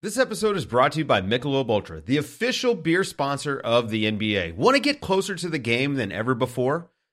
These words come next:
Michelob Ultra Courtside is giving fans the chance to win exclusive N B A prizes and experiences like official gear, courtside seats to an N B A game, and more. Head over to michelob ultra dot com slash courtside to learn more.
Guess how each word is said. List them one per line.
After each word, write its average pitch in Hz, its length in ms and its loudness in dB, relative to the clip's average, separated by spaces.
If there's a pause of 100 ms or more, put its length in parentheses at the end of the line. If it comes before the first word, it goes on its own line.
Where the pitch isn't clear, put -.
Michelob 247 460 2
Ultra 160 320 2
Courtside 113 640 -2
is 117 180 -6
giving 190 300 -2
fans 165 320 -4
the 156 80 -6
chance 131 340 -4
to 143 60 -4
win 123 180 -4
exclusive 135 800 -4
N 143 160 -2
B 156 140 -2
A 160 80 0
prizes 131 720 -2 (200)
and 127 160 0
experiences 107 880 -4
like 110 140 -8
official 190 400 0
gear, 135 420 0 (260)
courtside 214 460 2
seats 185 300 -8
to 185 100 -2
an 160 80 0
N 160 140 0
B 156 160 0
A 156 80 0
game, 143 400 0
and 156 260 2
more. 156 480 2 (380)
Head 247 100 4
over 262 180 4
to 247 60 2
michelob 196 460 2
ultra 151 400 0
dot 127 400 0
com 104 340 -2 (220)
slash 160 340 2
courtside 107 640 0 (180)
to 113 140 -6
learn 131 260 0
more. 147 340 -2